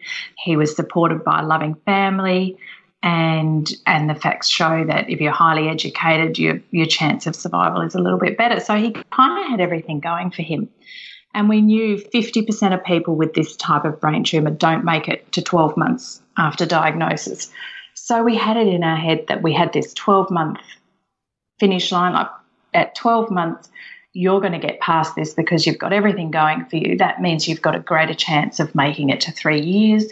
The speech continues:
And so we just set things in motion from then. We decided we were gonna take an overseas trip and, and we just,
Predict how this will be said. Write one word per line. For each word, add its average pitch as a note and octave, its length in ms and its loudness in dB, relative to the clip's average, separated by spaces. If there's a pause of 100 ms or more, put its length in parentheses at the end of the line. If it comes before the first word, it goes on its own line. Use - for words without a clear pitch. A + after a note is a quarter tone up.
(520)
And F3+ 180 2
so F3+ 180 0
we E3 160 2
just D#3+ 280 -4
set - 280 -2
things D3+ 580 0
in D#3+ 200 0
motion D3+ 440 0
from D#3+ 220 -4
then. E3+ 320 2
We D#3 220 -2
decided D3+ 680 -2
we F3 120 0
were F3 100 2
gonna - 220 2
take D3 320 0
an D#3+ 100 -2
overseas D#3 680 0
trip A#3+ 520 0
and, D3+ 280 0 (500)
and G3+ 180 4
we G#3 100 4
just, G#3 480 -6